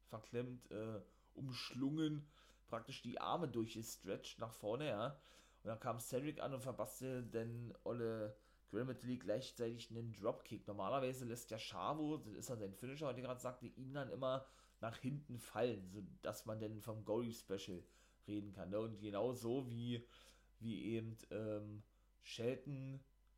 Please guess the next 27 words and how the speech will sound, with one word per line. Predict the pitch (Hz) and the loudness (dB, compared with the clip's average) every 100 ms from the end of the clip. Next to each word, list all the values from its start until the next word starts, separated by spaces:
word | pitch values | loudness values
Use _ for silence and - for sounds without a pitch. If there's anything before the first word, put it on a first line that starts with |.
| - - | -4 2
Olle | 117 117 113 113 110 107 | 4 4 2 4 2 2
Gran | 110 127 | 2 4
Metalik | 120 110 123 127 | 2 0 -2 0
hatte, | 135 147 139 147 - - - - - - - - - | 0 2 0 -2 -4 -18 -20 -20 -20 -20 -20 -14 -2
ähm, | 120 117 117 110 | 0 2 0 -4
zieht | - 139 135 | -6 -8 0
er, | 135 131 127 95 | 2 4 2 -2
zie-, | - - - - - - | -8 -10 -12 -20 -20 -12
zieht | - 123 | -8 -2
er | 120 | 0
dann | 120 | 0
einfach | - 117 123 | 0 -2 0
nur | 127 123 | 0 0
den | 110 104 | -2 -6
Kopf | - 160 - - | -6 -8 -6 -6
nach | 147 - | -4 0
oben, | 123 147 127 80 - - - 127 - - | 0 0 -2 -6 -14 -20 -14 -12 -12 -4
ja, | 85 - - | -2 -2 -4
und | 113 | -6
die | 110 73 | 0 2
Arme | 110 131 | 2 2
hängen | 123 117 123 117 | 2 0 -2 -2
dann | 117 | -2
nach | 110 | -2
unten | - 123 120 123 - | -2 -4 -2 -4 -4
und, | 104 113 113 113 - - - - - - - | -2 -2 -2 -6 -8 -14 -18 -20 -20 -20 -10
genau. | 107 104 80 | -2 0 0